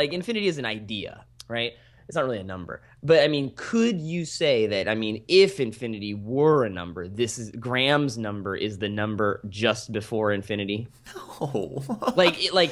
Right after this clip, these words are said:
Speaker 1: if this
Speaker 2: No,
Speaker 1: is the
Speaker 2: 'cause you
Speaker 1: big-,
Speaker 2: could always
Speaker 1: if
Speaker 2: go
Speaker 1: this is the
Speaker 2: Graham
Speaker 1: big
Speaker 2: numbers plus one, and infinity's still bigger <laughs> than
Speaker 1: But
Speaker 2: that.
Speaker 1: then,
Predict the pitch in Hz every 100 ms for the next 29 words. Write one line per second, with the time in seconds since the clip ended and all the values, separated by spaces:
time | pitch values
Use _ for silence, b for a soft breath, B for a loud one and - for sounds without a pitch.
0 | B B - 175 214 233 220 226 247 254
1 | 240 220 240 175 175 214 220 226 220 220
2 | 240 247 254 214 330 107 90 - - -
3 | 147 165 165 190 196 196 190 - 247 233
4 | 143 135 202 220 - 220 240 247 240 233
5 | 226